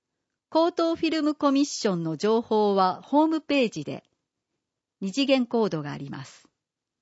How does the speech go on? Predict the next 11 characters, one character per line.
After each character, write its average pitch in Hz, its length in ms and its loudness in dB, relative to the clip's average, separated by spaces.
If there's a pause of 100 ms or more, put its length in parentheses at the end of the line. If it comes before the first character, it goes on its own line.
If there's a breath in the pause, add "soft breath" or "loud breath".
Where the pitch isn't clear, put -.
(600)
撮 254 300 -4
影 330 180 2
に 320 140 0
関 302 240 2
す 285 160 -4
る 185 140 -4
問 208 220 0
い 208 80 -2
合 202 80 0
わ 196 120 0
せ、 175 280 -8